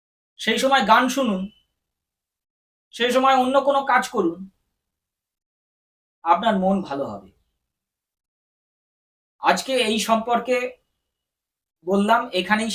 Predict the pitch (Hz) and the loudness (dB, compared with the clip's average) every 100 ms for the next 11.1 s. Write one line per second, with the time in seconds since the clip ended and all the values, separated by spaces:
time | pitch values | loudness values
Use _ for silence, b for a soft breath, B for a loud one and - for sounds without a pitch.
0 | - 240 247 - _ _ _ _ _ _ | -4 -4 -4 -12 _ _ _ _ _ _
1 | _ _ _ - 170 202 - 247 262 - | _ _ _ -6 0 0 2 2 2 -2
2 | _ _ _ _ 156 160 202 - 226 226 | _ _ _ _ 0 2 2 0 4 4
3 | 208 208 - 233 202 240 254 226 214 214 | 4 0 0 -2 -2 0 2 4 2 0
4 | 208 190 220 202 226 233 277 - _ _ | -2 -4 -4 -4 -4 0 -2 -2 _ _
5 | _ _ _ _ _ _ _ _ - 196 | _ _ _ _ _ _ _ _ -2 4
6 | 262 294 294 _ _ _ _ _ _ _ | 4 4 -4 _ _ _ _ _ _ _
7 | _ - 208 311 302 277 262 233 220 220 | _ -4 0 0 0 0 -2 -2 -2 -2
8 | 220 196 214 240 254 _ _ _ 165 175 | -2 -2 -2 -2 -8 _ _ _ -6 -4
9 | 202 202 190 - _ _ _ _ _ 170 | -2 -2 -2 -6 _ _ _ _ _ -4
10 | 208 190 208 202 196 196 190 180 180 180 | -4 -4 -6 -4 -2 -2 -2 -2 -4 -6